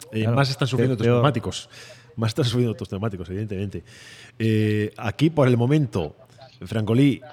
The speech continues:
Speaker 1: es, eh, treinta y dos segundos en el intermedio y, eh, recordemos que Daniel Verdomás tenía veintitrés segundos, con lo cual, buenas noticias, buenas noticias.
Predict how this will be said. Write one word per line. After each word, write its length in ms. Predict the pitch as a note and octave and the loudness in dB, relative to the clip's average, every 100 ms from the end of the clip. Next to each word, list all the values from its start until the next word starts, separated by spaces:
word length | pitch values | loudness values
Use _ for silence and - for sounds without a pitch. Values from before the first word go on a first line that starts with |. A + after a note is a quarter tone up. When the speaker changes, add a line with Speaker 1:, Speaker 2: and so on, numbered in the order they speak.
| - | -6
Speaker 1:
es, 400 | B2+ C3+ - - | 0 0 0 -6
eh, 480 | A#2 A2+ G#2+ G#2 G2+ - | -2 0 2 0 -2 -2
treinta 320 | A2 A2+ G#2+ | -2 -2 0
y 60 | |
dos 120 | A#2 C#3 | 0 2
segundos 360 | C3+ D3 B2+ | 2 2 2
en 80 | A2+ | 0
el 60 | G#2+ | -2
intermedio 720 | G#2 G#2 A2+ D3 D3 D#3 F#3 - - - - - | -2 -2 2 2 4 4 2 -4 -20 -20 -16 2
y, 240 | A#2+ D3 | 4 4
eh, 160 | D#3+ A2 | 2 -4
recordemos 580 | G#2 F#2 G#2 B2 D3 - | -4 -4 -2 -2 -2 0
que 260 | C3 D3+ C3+ | 0 0 -2
Daniel 260 | A2 A2+ | -2 0
Verdomás 320 | B2 B2 C3+ | 2 2 0
tenía 220 | - B2 C3+ | 0 0 2
veintitrés 420 | A#2+ A2+ A2+ A#2+ | 2 0 -4 -4
segundos, 460 | G2+ C#3 A2 E2+ | 2 2 2 -6
con 120 | - F#2+ | -8 -6
lo 60 | |
cual, 280 | G2+ C3 D#3+ - | 0 0 -2 -6
buenas 520 | G#2+ A#2+ C#3+ D3+ C3+ | 0 2 4 4 2
noticias, 580 | B2+ D3+ C3 D3 D#3+ - - | 2 2 0 -4 -6 -16 -10
buenas 400 | G2 B2 C#3 C3 | 0 2 2 0
noticias. 520 | C3+ C3 A#2+ C#3 - | 0 -2 -2 -2 -4